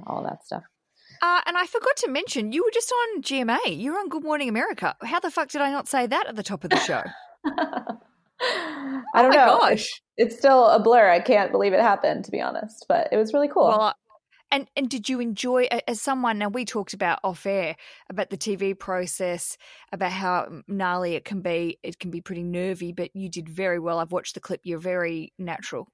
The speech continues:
Speaker 2: I feel like you should just be on T V all the time.
Speaker 1: Oh, well, thank you. I'm glad you couldn't tell how much I was shaking because I felt like my whole body was vibrating the entire
Speaker 2: <laughs>
Speaker 1: time. But, um, <laughs>
Speaker 2: Not at
Speaker 1: luckily it didn't
Speaker 2: all.
Speaker 1: come across on camera, so.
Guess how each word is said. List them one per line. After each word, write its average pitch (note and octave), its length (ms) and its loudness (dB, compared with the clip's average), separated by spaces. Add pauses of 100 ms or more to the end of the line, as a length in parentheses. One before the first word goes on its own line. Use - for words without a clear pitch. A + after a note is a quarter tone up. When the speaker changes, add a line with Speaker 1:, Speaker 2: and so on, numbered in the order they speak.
(120)
Speaker 2:
I F#3+ 120 -12
feel F3 160 -8
like D#3+ 220 -6
you F3 140 -12
should E3+ 180 -12
just D#3+ 160 -10
be E3 100 -10
on E3 100 -8
T D#3 160 -10
V C3 140 -8
all A#2 80 -10
the - 100 -16
time. - 260 -16 (460)
Speaker 1:
Oh, C#4+ 380 6
well, F3+ 100 6
thank A#3+ 300 0
you. F#3 140 4
I'm F#3+ 440 4
glad G3+ 240 4
you G#3+ 80 2
couldn't G3+ 280 0
tell G3 220 4
how G3 100 2
much G3 160 0
I F3+ 60 4
was F3+ 140 4
shaking F#3 400 0
because E3+ 300 -4
I E3 180 0 (120)
felt G#3+ 180 8
like F#3+ 160 4
my F3+ 100 4
whole A3 200 6
body F#3 320 8
was E3+ 120 4
vibrating D3+ 540 6
the - 80 -4
entire E3+ 320 6
Speaker 2:
<laughs> C#5+ 60 6
Speaker 1:
time. - 280 4
But, - 140 6 (480)
um, G3+ 540 6
<laughs> - 0 -
Speaker 2:
Not - 20 4
at D4+ 680 0
Speaker 1:
luckily E4+ 380 8
it C4+ 80 6
didn't B3 200 8
Speaker 2:
all. - 40 -4
Speaker 1:
come A#3 220 6
across F#3 560 8
on F3+ 180 4
camera, E3 420 4
so. - 200 4